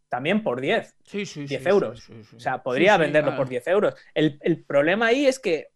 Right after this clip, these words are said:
Speaker 1: de verdad, que yo te pongo un ejemplo. El otro día me bajé porque había una oferta de una web de estas de AppSumo que hacen ofertas y tal.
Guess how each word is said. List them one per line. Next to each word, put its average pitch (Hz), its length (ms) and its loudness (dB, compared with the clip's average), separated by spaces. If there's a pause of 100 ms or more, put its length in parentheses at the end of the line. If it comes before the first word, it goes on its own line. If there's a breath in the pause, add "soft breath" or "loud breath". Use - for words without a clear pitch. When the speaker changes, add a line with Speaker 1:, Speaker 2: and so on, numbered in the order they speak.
Speaker 1:
de 135 200 -2
verdad, 147 460 4 (200)
que 147 360 -6 (140)
yo 160 220 -6
te 190 80 0
pongo 202 140 0
un 180 80 0
ejemplo. 135 680 -8
El 151 140 -2
otro 190 200 0
día 214 140 4
me 214 140 0
bajé 214 520 -2
porque 170 200 -4
había 165 180 0
una 190 140 -2
oferta 165 400 -2
de 151 180 -2
una 160 220 -2
web 160 240 2
de 165 100 0
estas 165 320 0
de 135 340 0
AppSumo 170 640 -2
que 196 100 -4
hacen 147 280 -4
ofertas 175 540 -2
y 156 80 -8
tal. 196 260 0